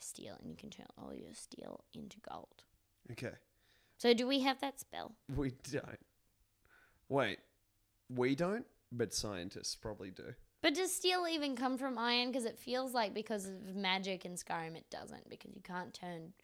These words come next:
Speaker 1: you can't make steel into gold.
Speaker 2: I believe that steel does come from iron, because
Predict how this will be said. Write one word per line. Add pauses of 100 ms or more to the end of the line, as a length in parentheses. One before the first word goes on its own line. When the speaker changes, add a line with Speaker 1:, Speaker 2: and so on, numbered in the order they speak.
(280)
Speaker 1:
you
can't
make
steel
into
gold.
Speaker 2:
I
believe
that
steel
does
come
from
iron,
because